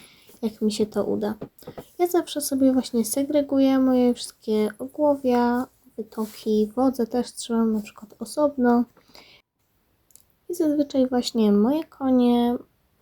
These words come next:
potem już mają założony albo halter,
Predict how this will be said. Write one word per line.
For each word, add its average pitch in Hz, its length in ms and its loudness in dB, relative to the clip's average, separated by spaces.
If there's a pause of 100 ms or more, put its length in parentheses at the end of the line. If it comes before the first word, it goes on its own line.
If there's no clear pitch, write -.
(160)
potem 208 320 2
już - 320 -6
mają 208 280 0
założony 240 720 -2 (100)
albo 330 280 0
halter, 285 640 -6